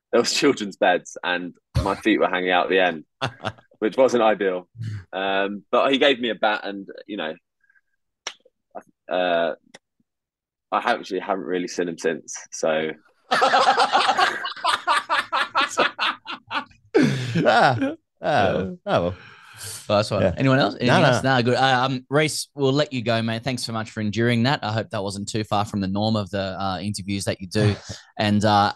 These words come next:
Speaker 3: have a great tournament, mate. I'm, I'm glad that Australia's a place that you love, and, and we hope that you go well.
Speaker 1: No, thanks. One last thing, I just had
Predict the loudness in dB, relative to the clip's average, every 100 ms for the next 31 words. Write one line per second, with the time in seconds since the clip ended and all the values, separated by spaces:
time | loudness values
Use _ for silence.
0 | -6 -4 -2 0 2 0 0 -2 -2 -2
1 | -4 -4 -4 -6 -8 -6 -6 -2 0 0
2 | -2 -10 _ -6 0 0 0 -2 -2 0
3 | 0 0 0 2 0 0 -4 -4 -4 -4
4 | -6 -4 -2 -2 -4 -6 -6 -2 0 0
5 | -2 -6 _ _ _ _ _ _ _ 0
6 | 2 4 2 2 4 6 6 4 0 -2
7 | -2 -2